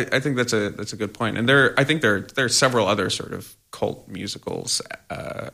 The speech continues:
out there. Arguably, the, the Who's, uh, two movies are, are sort of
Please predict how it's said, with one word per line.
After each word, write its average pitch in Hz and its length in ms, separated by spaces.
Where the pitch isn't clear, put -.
out - 220
there. 101 420
Arguably, 127 720
the, 101 280
the 107 160
Who's, 110 640
uh, 101 340
two 104 220
movies 98 600
are, 101 280
are 98 80
sort 98 240
of 104 220